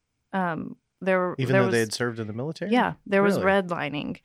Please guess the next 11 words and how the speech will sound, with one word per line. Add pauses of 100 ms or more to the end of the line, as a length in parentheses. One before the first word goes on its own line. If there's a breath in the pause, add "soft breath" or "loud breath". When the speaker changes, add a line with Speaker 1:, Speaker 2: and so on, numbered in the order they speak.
(280 loud breath)
Speaker 1:
And
so
without
having
the
ability
to
purchase
homes
back
then